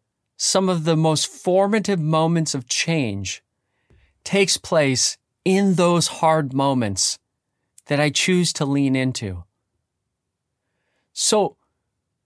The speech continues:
it's actually to our disadvantage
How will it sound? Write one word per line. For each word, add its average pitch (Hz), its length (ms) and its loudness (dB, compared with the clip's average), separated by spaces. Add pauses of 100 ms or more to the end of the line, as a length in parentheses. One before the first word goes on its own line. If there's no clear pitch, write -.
(540)
it's 190 260 0
actually 143 840 0 (180)
to 180 120 -2
our 165 120 2
disadvantage 127 1120 0